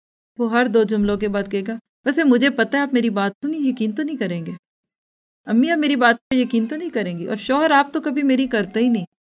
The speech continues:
یہ بندے کے جھوٹ پہ ہونے کی دلیل ہوتی ہے، حالانکہ ہم اس کے سچے خیر خواہ ہیں۔ ذرا سوچیں، دل میں کیا ہے کہ اس کو قتل کرنے جائیں، اور زبان پہ ہے، "وَإِنَّ لَهُ لَنَاسِخُونَ۔"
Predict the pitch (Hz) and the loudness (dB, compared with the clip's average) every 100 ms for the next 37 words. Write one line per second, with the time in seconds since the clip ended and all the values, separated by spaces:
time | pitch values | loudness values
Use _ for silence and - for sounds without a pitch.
0 | _ _ _ _ - 208 254 220 208 208 | _ _ _ _ -4 2 2 2 2 4
1 | 214 226 226 226 254 - _ - - 226 | 4 2 2 2 2 -2 _ -14 -4 -2
2 | 254 247 220 214 202 214 196 190 196 190 | 0 2 2 2 0 -2 -2 -2 0 -2
3 | 185 185 180 180 _ _ _ _ _ _ | -4 -4 -4 -6 _ _ _ _ _ _
4 | _ _ _ - 247 262 330 349 302 277 | _ _ _ 0 4 6 4 2 2 2
5 | 262 - 254 254 220 - 233 240 240 226 | 2 2 0 2 0 2 0 2 0 -2
6 | 220 196 190 175 175 _ _ _ _ 240 | -4 -4 -2 -4 -6 _ _ _ _ -2
7 | 254 247 233 233 214 175 _ _ _ _ | -2 2 0 0 -4 -6 _ _ _ _
8 | _ _ - 180 254 269 330 - 269 269 | _ _ -2 4 6 6 2 2 4 4
9 | 294 285 254 254 254 214 220 226 208 196 | 2 0 -2 -2 -2 -2 -2 -2 -2 -2
10 | 202 185 175 180 _ _ _ _ 190 202 | -2 -4 -6 -10 _ _ _ _ -4 -4
11 | 185 185 185 208 208 220 214 202 202 202 | -2 -2 0 0 2 0 0 0 0 0
12 | 202 196 196 196 202 196 202 208 196 190 | 0 0 0 0 0 0 0 0 -4 -6
13 | 190 175 | -6 -8